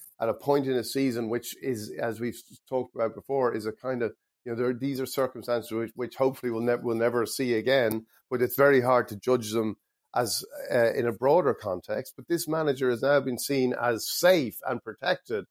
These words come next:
And you say, "Well, you know, Manchester United need new players. They need a new goalkeeper. They need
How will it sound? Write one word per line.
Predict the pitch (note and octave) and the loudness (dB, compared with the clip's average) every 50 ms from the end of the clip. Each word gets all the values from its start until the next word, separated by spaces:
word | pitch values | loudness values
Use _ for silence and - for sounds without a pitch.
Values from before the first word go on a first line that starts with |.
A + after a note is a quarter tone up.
| _ _ _ _ - | _ _ _ _ -6
And | B2 C3 | -2 -2
you | C3 | 0
say, | C3 - C#3 | 2 2 4
"Well, | C3 B2+ B2 B2 A#2+ B2 - | 4 4 2 2 0 -2 -2
you | - C#3 | 0 0
know, | B2+ | 2
Manchester | B2+ C#3 D3 D3 E3 D3 - C#3+ | 2 2 0 0 -2 -4 -2 0
United | C3 C3+ C#3 C3 B2 A#2+ A2+ | 2 4 4 4 2 0 0
need | A#2 B2+ C3+ C3+ C3+ A#2+ G2+ - _ _ _ _ - | 0 2 2 4 2 2 -2 -6 _ _ _ _ -6
new | A#2+ B2+ C3 | -4 -4 -4
players. | - - C3 C#3 C#3+ C3+ B2 A#2 G#2 | -2 2 4 6 6 6 6 4 2
They | G2 A#2+ | 0 0
need | A#2+ C3 B2+ | 2 2 2
a | B2 | 2
new | A#2+ A#2+ A2+ | 0 0 -2
goalkeeper. | G#2 - C3 C#3 - - - B2+ A#2+ G2 G#2+ A2 G#2 | 2 4 4 4 4 2 0 -4 -6 -2 -2 -2 0
They | G2+ G#2+ A2+ | 0 0 0
need | A#2+ C3 C3 B2 G2+ | 0 0 0 0 -2